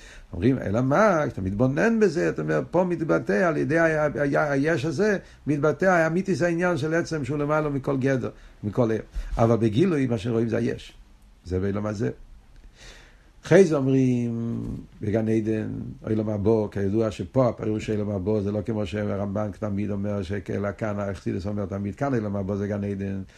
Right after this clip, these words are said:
אז עכשיו אומרים, אין זו לא זכו לך עולם הבא. אין זו לא זכו, זה מצד העיר. אלא בעיר גופה יש אין זו לא זכו, יש אפס בלתי זכו.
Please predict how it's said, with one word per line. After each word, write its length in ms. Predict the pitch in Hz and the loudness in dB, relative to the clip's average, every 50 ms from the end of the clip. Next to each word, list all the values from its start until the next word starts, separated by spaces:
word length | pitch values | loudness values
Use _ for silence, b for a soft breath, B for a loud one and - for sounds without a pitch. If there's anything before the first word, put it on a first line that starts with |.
| B B B B B | B B B B B
אז 160 | 101 101 90 | -4 -2 -2
עכשיו 240 | 101 92 - 107 104 | -2 -2 -2 -2 -2
אומרים, 260 | 104 95 98 104 104 - | -2 -2 -2 -2 -4 -4
אין 140 | - 110 104 | -4 -2 -2
זו 180 | 92 95 101 | 0 0 0
לא 180 | 98 98 107 107 | 2 2 2 0
זכו 380 | 104 - - 98 98 101 101 98 | 0 -4 -6 -4 -4 -2 -4 -4
לך 120 | 98 - - 95 | -6 -6 -6 -4
עולם 160 | 104 101 101 104 | -4 -4 -4 -6
הבא. 220 | 104 95 107 113 110 - - - _ _ _ _ _ - b b b b b b - | -6 -6 -6 -6 -8 -8 -16 -20 _ _ _ _ _ -20 b b b b b b -4
אין 100 | 104 104 | -4 -2
זו 180 | 98 98 104 | -2 -2 -2
לא 180 | 101 104 120 139 | 0 0 0 -2
זכו, 440 | 127 - - 110 110 107 104 104 101 | -2 -4 -4 -4 -4 -2 -2 -4 -6
זה 140 | 95 101 101 | -6 -6 -6
מצד 280 | 98 92 - 98 95 | -6 -6 -6 -6 -6
העיר. 320 | 95 101 - - 95 90 - - _ - - _ - - - _ _ _ - B B B B B B B B - | -6 -6 -6 -8 -8 -10 -10 -14 _ -20 -20 _ -20 -20 -20 _ _ _ -20 B B B B B B B B -8
אלא 120 | 85 87 85 | -6 -4 -4
בעיר 260 | 76 90 95 104 113 | -2 -2 0 0 0
גופה 360 | 107 98 135 165 131 110 117 | 0 0 -2 -4 -4 -4 -4
יש 420 | 113 110 110 101 98 95 90 - - | -4 -4 -4 -4 -4 -4 -6 -6 -6
אין 160 | - 110 104 | -4 -2 -2
זו 140 | 98 82 90 | -2 -2 -2
לא 180 | 85 95 117 131 | -2 -2 -2 -2
זכו, 160 | 131 131 135 | -2 -4 -6
יש 140 | 123 120 120 | -6 -4 -6
אפס 220 | 117 - - 107 | -6 -6 -6 -8
בלתי 300 | 95 90 107 92 82 - | -6 -6 -8 -8 -8 -10
זכו. 140 | 90 - - | -12 -12 -14